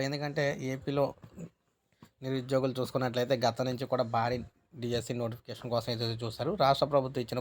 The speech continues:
పోస్టులు ఎక్కడ కూడా చాలలేని పరిస్థితి. ఈ నేపథ్యంలో ఇది కాకుండా మళ్ళీ అటు బీఎడ్ వారికి ఎస్జిటి అవకాశం లేదని ఫస్ట్ చెప్పి, ఇప్పుడు మళ్ళీ బీఎడ్ వారికి ఎస్జిటి అవకాశం అయితే ఉందని చెప్పారు. So, ఈ విధంగా అటు నిరుద్యోగులను మభ్యపెట్టేందుకు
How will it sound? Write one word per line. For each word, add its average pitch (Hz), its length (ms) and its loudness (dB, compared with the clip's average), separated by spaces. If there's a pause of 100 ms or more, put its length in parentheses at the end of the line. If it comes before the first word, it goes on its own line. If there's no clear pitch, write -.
(120)
పోస్టులు 123 300 -4 (560)
ఎక్కడ 127 160 0 (120)
కూడా 123 200 4
చాలలేని 120 400 2
పరిస్థితి. 135 300 -8 (120)
ఈ 143 40 -4 (100)
నేపథ్యంలో 131 520 -2 (140)
ఇది 135 100 -2 (100)
కాకుండా 131 400 -2
మళ్ళీ 131 200 -2 (520)
అటు 127 160 -2 (100)
బీఎడ్ 127 300 4
వారికి 127 280 2 (120)
ఎస్జిటి 117 400 0
అవకాశం 120 400 0
లేదని 120 200 0
ఫస్ట్ 120 280 0
చెప్పి, 117 180 -6
ఇప్పుడు 123 240 -6
మళ్ళీ 120 240 -2
బీఎడ్ 117 320 -2
వారికి 123 320 -2
ఎస్జిటి 120 380 -2
అవకాశం 117 340 -4
అయితే 113 180 -6
ఉందని 113 260 -4
చెప్పారు. 117 300 -4 (480)
So, 147 60 -4 (100)
ఈ 131 80 -2
విధంగా 139 320 0 (240)
అటు 131 180 -4 (880)
నిరుద్యోగులను 135 520 -2 (100)
మభ్యపెట్టేందుకు 123 720 -4